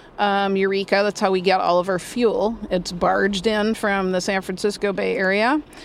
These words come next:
and stored in massive tanks right on the bay that were built in the nineteen forties.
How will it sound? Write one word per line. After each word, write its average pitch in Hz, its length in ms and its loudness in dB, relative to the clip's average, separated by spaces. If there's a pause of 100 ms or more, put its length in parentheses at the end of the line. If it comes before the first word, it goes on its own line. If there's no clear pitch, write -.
(260)
and 190 320 0
stored 233 480 4
in 190 460 0
massive 190 500 0
tanks 196 500 -4
right 180 260 2
on 202 120 0
the 214 80 -2
bay 196 400 0 (200)
that 170 180 0
were 180 120 -2
built 175 340 0
in 170 100 -2
the 170 60 -2
nineteen 170 400 -2
forties. 165 720 -4